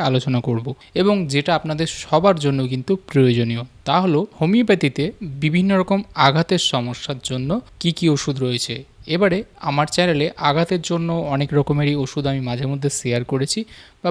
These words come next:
পার্টিকুলার আপনারা হয়তো অনেকেই জানেন যে আর্নিকা একটি ওষুধ রয়েছে হোমিওপ্যাথিতে, যেটা আঘাতের জন্য খুবই ভালো বা চোট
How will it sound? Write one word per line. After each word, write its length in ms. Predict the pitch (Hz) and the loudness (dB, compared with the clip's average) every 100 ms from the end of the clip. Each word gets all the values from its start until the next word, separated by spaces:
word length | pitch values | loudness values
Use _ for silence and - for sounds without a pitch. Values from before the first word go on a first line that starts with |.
| 170 | 0
পার্টিকুলার 520 | 151 - 160 170 180 117 | -2 0 0 2 2 2
আপনারা 260 | 135 151 147 143 | -2 2 2 4
হয়তো 200 | 139 143 | 2 2
অনেকেই 400 | 123 127 127 135 127 | 0 0 0 -2 0
জানেন 240 | 123 123 123 | -2 -4 -4
যে 80 | 127 - 139 | -6 0 2
আর্নিকা 360 | 139 143 139 139 | 2 0 2 2
একটি 140 | - 135 127 | 2 -2 -4
ওষুধ 200 | - 127 | -4 -6
রয়েছে 220 | 127 120 - | -4 -4 -6
হোমিওপ্যাথিতে, 560 | 156 135 135 139 147 226 240 - 139 | -6 -4 -2 -2 0 0 0 -4 -4
যেটা 180 | 135 160 135 | 2 4 2
আঘাতের 300 | 131 139 135 143 | 0 -4 -6 -4
জন্য 160 | 143 226 - - - | -2 -2 -4 -10 -2
খুবই 260 | 156 151 139 - | 0 2 -2 -4
ভালো 200 | 120 113 - - - - | -6 -6 -12 -20 -18 0
বা 80 | 175 170 | 0 4
চোট 160 | 175 | 4